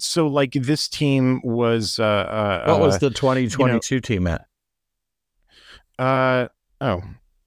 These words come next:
Speaker 1: uh, give me one second. I can pull that up. I'll, I'll vamp for a little bit. Um, so, like, uh, you know, about a point worse. Uh, that mainly reflects, you know, the beginning of the year. Uh, they, uh,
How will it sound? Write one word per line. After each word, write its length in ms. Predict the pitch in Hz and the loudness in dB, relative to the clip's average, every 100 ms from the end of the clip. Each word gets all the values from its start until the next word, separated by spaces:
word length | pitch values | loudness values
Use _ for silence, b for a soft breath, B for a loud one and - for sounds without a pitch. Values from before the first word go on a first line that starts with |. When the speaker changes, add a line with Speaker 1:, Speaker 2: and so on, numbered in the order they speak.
| _ _ _ | _ _ _
Speaker 1:
uh, 520 | 104 107 104 104 107 | -4 -2 0 0 0
give 320 | 78 76 107 127 | -4 -6 -2 0
me 60 | |
one 100 | 113 | 0
second. 200 | 110 104 | -2 -4
I 60 | 101 | -6
can 160 | 104 | -6
pull 220 | 95 120 107 | -6 -4 -2
that 200 | 98 92 | 0 0
up. 220 | 95 - | -4 -4
I'll, 140 | 82 | -4
I'll 240 | 87 92 87 | -2 -2 -4
vamp 420 | 95 107 104 - | -6 -4 -4 -4
for 140 | - | -4
a 60 | 98 | -2
little 200 | 95 90 | -2 -4
bit. 220 | 104 95 B B B - | -4 -6 B B B -4
Um, 440 | 147 139 127 127 _ b _ _ _ b b | 0 0 0 -4 _ b _ _ _ b b
so, 260 | - 202 | -2 2
like, 300 | 190 175 170 180 | 2 2 0 -2
uh, 140 | - 165 | -2 -2
you 160 | - 180 | 0 2
know, 160 | 175 | 2
about 320 | 160 131 180 190 | 2 2 0 0
a 60 | |
point 440 | 160 - 180 165 139 | -6 -2 0 0 0
worse. 560 | 135 143 147 - - - | 0 2 0 -2 -6 -2
Uh, 220 | 143 135 | 0 0
that 300 | 127 160 165 | -2 -2 0
mainly 640 | 135 131 131 131 143 143 143 | 0 2 2 0 0 2 2
reflects, 840 | 135 131 - - 131 127 - - | 2 0 -2 -2 0 0 -4 -6
you 180 | - 135 | -4 0
know, 160 | 131 120 | 2 2
the 120 | 120 | 0
beginning 580 | 113 110 92 123 123 123 | -4 -4 0 0 2 0
of 240 | 120 117 107 | -2 -4 -2
the 80 | |
year. 640 | 110 110 113 117 117 123 120 | -4 -4 -2 0 0 0 -4
Uh, 400 | 117 113 110 107 98 | -2 2 2 2 -2
they, 500 | 101 117 113 110 113 | -4 -2 0 0 0
uh, 400 | 107 107 104 | 2 2 0